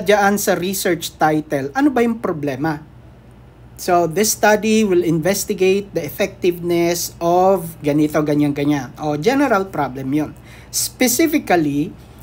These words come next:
it will investigate, uh, it will try to answer the following. Kasi, ang specific problems <clears throat> ay nasa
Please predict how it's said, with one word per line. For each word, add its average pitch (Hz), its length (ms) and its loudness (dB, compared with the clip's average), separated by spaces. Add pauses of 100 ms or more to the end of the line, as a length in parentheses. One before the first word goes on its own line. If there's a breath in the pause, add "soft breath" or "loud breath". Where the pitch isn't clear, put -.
(120 loud breath)
it 285 320 -2
will 247 560 4
investigate, 180 960 0 (240)
uh, 170 240 0
it 226 160 -4
will 226 240 4
try 220 240 6
to - 160 -2
answer 165 320 -2
the 156 160 -2
following. 160 480 2
Kasi, 208 480 2
ang 175 80 -4
specific 285 640 -4
problems 190 800 -2 (640 loud breath)
<clears throat> - 80 4 (840 loud breath)
ay 233 120 8
nasa 240 640 6